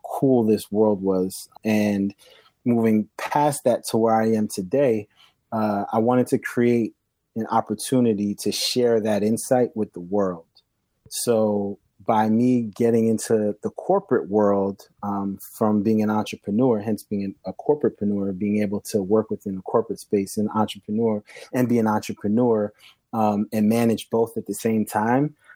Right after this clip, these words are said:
uh, was a cool experience, um, within itself, because as an entrepreneur, um, you eat what you catch. So you're, you're on a day-to-day grind trying to put yourself in a position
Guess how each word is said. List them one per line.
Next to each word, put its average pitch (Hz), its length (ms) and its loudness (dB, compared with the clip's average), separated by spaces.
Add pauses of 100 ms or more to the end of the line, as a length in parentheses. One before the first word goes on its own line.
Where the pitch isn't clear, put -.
(140)
uh, 110 220 4
was 110 220 2
a 104 80 -2
cool 127 760 2
experience, 113 1000 0
um, 104 300 -2
within 104 320 0
itself, 101 640 -2 (100)
because 104 680 -2 (460)
as 113 360 2
an 107 220 0
entrepreneur, 113 1080 2 (300)
um, 98 220 -8
you 101 200 -6
eat 120 160 2
what 104 200 -6
you 98 80 -6
catch. - 560 -4
So 104 500 0 (260)
you're, 107 200 -2
you're 107 240 0
on 117 100 2
a 107 80 0
day-to-day 107 680 0
grind 104 880 -2 (440)
trying 113 260 0
to 104 60 0
put - 240 -6
yourself - 420 -2
in 104 80 -2
a - 40 -10
position 113 760 0